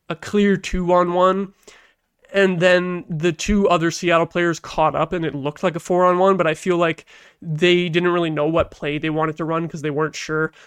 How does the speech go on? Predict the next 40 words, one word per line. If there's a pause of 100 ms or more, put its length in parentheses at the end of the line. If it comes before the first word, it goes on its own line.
(140)
if
it,
if
it's
just
gonna
be
a
two-on-one
or
if
they
should
involve
the
other
guys
who
are
coming
in
as
well. (480)
Uh,
but
I,
but
yeah,
the
back
checking
from
the
forwards
was
not
there
on
that
one.